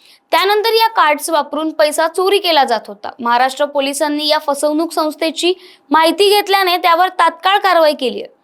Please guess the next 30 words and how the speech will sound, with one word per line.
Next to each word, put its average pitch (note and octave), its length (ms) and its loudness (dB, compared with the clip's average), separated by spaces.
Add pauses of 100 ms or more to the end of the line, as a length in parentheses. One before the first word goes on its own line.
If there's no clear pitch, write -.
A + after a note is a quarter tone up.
(140)
या C#4+ 80 4
कारवाईसाठी D4 760 2
गुप्तचर E4 480 -4
विभाग, E4 380 2
सायबर D4 400 0
सेल C4 240 -2
आणि C4 200 -4
विविध C#4+ 320 -4
स्थानिक F4 360 -2
पोलीस E4 360 -6
ठाण्यांचे E4 440 -4
सहकारी C#4+ 540 0
घेतलेत. C4+ 500 -4 (760)
पुढील G4+ 280 4
तपासामध्ये G4 600 2
त्या F#4 120 2
संदर्भातील E4 680 0
इतर D#4+ 260 -2
नेटवर्क्स, D4+ 580 0
गुन्हेगारांची C#4+ 760 0
ओळख D#4 260 4
पटवली D4+ 440 -2
जाणार B3 320 -2
असून C#4+ 240 -4 (380)
आरोपींना G4 640 2
बऱ्याचदा D#4+ 560 0
विकृत D4+ 460 -8
मानसिकतेचे D#4 800 -4
स्मार्ट D4 600 -2
तंत्रज्ञान C#4+ 520 2